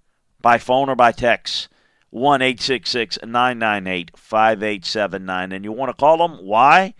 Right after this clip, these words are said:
You wanna text them? Why? Because they are the financial professionals that are licensed in all fifty states that can help you with your four oh one K, with your I R A, whether that's where you need to go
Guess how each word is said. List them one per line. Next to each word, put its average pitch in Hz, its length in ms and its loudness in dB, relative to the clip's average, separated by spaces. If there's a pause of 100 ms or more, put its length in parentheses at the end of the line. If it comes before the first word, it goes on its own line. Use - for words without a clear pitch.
(140)
You 107 120 -8
wanna 120 160 -4
text 143 320 -2
them? 113 280 -4
Why? 160 520 4 (380)
Because 131 380 -2
they 147 180 2
are 190 220 8
the 156 140 0
financial 101 580 -2
professionals 90 680 -10
that 113 160 0
are 120 120 2
licensed 135 520 0
in 120 80 -8
all 117 160 0
fifty 101 360 -10
states 95 400 -6 (360)
that 131 180 0
can 131 140 -4
help 151 320 2
you 127 120 -4
with 113 220 -8
your 104 100 -8
four 123 300 -2
oh 117 60 -2
one 107 220 -6
K, 101 240 -6
with 98 260 -10
your 104 100 -8
I 107 160 2
R 104 280 0
A, 98 180 -2 (140)
whether 131 260 2
that's 131 280 2
where 135 160 -2
you 123 160 -4
need 120 220 -4
to 107 60 -10
go 95 360 2